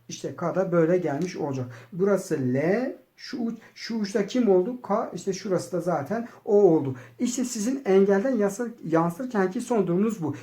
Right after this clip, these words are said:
İsterseniz ayrıca çizeyim. Bakın son durumu çizmiş olayım. Çizmiş olayım. Bu arkadaş böyle oldu. Bu arkadaş böyle olmuştu.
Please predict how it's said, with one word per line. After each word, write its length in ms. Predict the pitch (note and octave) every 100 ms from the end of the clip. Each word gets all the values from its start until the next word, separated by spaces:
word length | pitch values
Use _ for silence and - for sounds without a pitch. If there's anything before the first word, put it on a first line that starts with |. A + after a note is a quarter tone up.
| -
İsterseniz 540 | B3+ C#4+ B3+ B3+ B3+ B3
ayrıca 420 | G3 G#3 A3 A#3
çizeyim. 440 | - F3+ F3+ G3+ F3
Bakın 340 | - B3 C4+ -
son 320 | - G3 F#3
durumu 380 | D#3+ D#3+ G3+ -
çizmiş 560 | - F3 G3 F#3+ -
olayım. 480 | - C#3+ C3 E3+ B3+ - _
Çizmiş 360 | - D#3+ E3+ -
olayım. 420 | C3 B2+ E3 G3+ - _ _ -
Bu 180 | E3 F#3+
arkadaş 580 | E3+ F3 E3+ E3+ - D#3+
böyle 360 | E3 F#3+ G#3
oldu. 460 | A3 G3+ G#3 G3+ F3
Bu 80 | F#3
arkadaş 560 | E3+ E3+ F3+ F#3 -
böyle 340 | E3 E3 D3+ C#3
olmuştu. 640 | C3 B2+ B2+ B2 A3